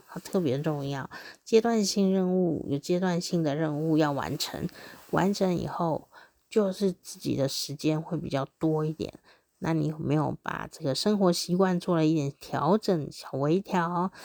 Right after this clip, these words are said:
然后让自己开心起来呢？我想这是追求自由这件事情，也是我们一月二十三号的朋友呢，心中所向往的哦。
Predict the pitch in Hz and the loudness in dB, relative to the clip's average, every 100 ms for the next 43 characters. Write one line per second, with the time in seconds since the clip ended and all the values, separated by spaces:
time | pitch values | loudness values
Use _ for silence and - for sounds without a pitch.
0 | - - - 151 170 170 165 165 139 - | -18 -14 -4 0 2 0 2 0 0 -2
1 | - 180 190 185 - - 127 131 143 143 | -2 2 4 2 0 -4 -6 -6 -6 -6
2 | 147 - - _ - 151 - 147 165 160 | -8 -12 -20 _ -2 -2 -2 -4 -2 -2
3 | 170 160 156 190 196 - - 151 - 165 | -2 -2 -2 0 -2 -2 -8 -8 -2 0
4 | 139 131 - 147 156 147 151 107 101 - | 0 -2 -6 -6 -4 -4 -2 -2 -4 -4
5 | 127 92 175 185 180 170 - 185 175 160 | -2 2 2 4 4 2 0 0 0 0
6 | - 156 160 143 143 165 - - - _ | -2 -2 -2 -2 -4 -4 -10 -18 -20 _
7 | _ - - 170 180 175 180 - - - | _ -4 2 2 2 0 -2 -4 -4 -2
8 | 226 202 151 139 - 151 165 175 | 0 0 0 0 0 0 0 -2